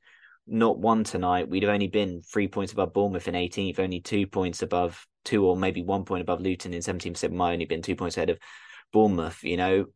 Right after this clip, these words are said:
the form's not great. So first, first, just let's just get, start pushing up that table. That was really,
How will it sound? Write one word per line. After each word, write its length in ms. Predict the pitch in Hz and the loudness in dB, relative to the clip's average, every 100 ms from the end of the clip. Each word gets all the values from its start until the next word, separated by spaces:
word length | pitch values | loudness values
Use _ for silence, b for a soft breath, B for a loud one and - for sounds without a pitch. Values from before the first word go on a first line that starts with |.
| _ - | _ -6
the 160 | 110 | 0
form's 360 | 139 135 110 107 | 4 6 6 2
not 160 | 110 | 2
great. 400 | 104 107 87 85 _ _ - | 4 4 4 -2 _ _ -14
So 400 | - 104 98 92 - | -4 2 2 2 0
first, 280 | - - | 0 0
first, 280 | 123 113 - - | 0 0 0 -4
just 160 | 110 123 | -4 -2
let's 180 | - | -2
just 160 | - - _ | -4 -10 _
get, 220 | - - - | -4 -4 -4
start 260 | - 107 - | -6 -4 -4
pushing 280 | 117 - 107 | -8 -2 -2
up 120 | 90 | 2
that 160 | 90 - | 0 2
table. 380 | 98 90 82 | 2 2 0
That 160 | 87 82 | 0 -2
was 160 | 90 92 | -2 0
really, 400 | 101 95 87 | 2 2 -2